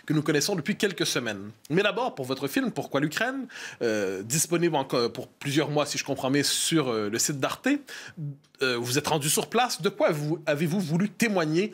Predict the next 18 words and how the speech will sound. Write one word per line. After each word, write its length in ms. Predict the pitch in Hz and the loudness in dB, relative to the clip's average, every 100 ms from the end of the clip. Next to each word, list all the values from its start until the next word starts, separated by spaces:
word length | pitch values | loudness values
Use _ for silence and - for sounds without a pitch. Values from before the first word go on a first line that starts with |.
| - | 0
en 80 | |
vous 100 | 147 | 2
rendant 240 | 147 147 185 | 4 2 2
sur 220 | 180 - | 0 0
place ? 240 | 202 214 | 2 0
Que 160 | - 269 | -2 0
nous 200 | 262 185 | 2 4
racontez-vous 680 | 165 185 233 - 170 143 226 - - | 2 0 -4 0 0 2 -2 -4 -6
dans 160 | 139 175 | -2 -2
ce 120 | - | -2
film ? 260 | - 226 | -2 0
Quelle 200 | 180 196 | 2 2
histoire, 460 | 185 - 190 240 - | 2 0 4 4 4
quel 160 | 170 151 | 2 2
récit 440 | 151 151 - 233 - _ | 4 2 0 -2 -4 _
héroïque 400 | 185 175 175 165 | 2 4 2 0
nous 80 | 139 | -4
racontez-vous ? 500 | 127 135 131 120 127 | -6 -6 -4 -4 -4